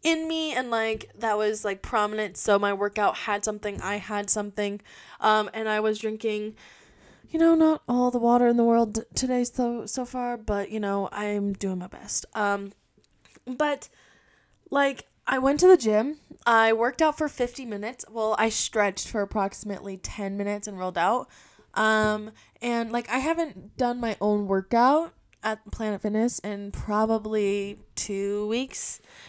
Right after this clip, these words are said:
maybe. I've just been going Orange Theory because I'm, I froze my membership, so I'm only gonna pay fifteen dollars a month instead of a hundred sixty-nine a month because it's just so freaking expensive.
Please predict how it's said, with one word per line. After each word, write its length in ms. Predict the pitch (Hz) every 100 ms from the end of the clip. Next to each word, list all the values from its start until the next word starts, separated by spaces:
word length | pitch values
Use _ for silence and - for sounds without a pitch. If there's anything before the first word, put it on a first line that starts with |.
| - -
maybe. 360 | 285 302 320 -
I've 160 | 220
just 180 | 226 240
been 140 | 254
going 240 | 240 233 220
Orange 340 | 202 202 208
Theory 260 | - 196 214
because 380 | 240 - 208 -
I'm, 400 | 196 202 202 202 - - - _ -
I 160 | 214
froze 300 | 214 214 208
my 80 | 208
membership, 420 | 196 185 196 220
so 120 | -
I'm 100 | 190
only 160 | 190 196
gonna 140 | 196
pay 140 | 190 202
fifteen 340 | - 240 269
dollars 260 | 262 262 254
a 40 |
month 220 | 262 262
instead 220 | 240 214 190
of 80 |
a 60 | 185
hundred 260 | 196 190 185
sixty-nine 540 | 196 - 185 190 214
a 20 |
month 240 | 247 247 -
because 300 | 208 190 -
it's 160 | -
just 180 | 254 -
so 120 | 320
freaking 380 | 311 - 302 269
expensive. 540 | 247 - - 240 285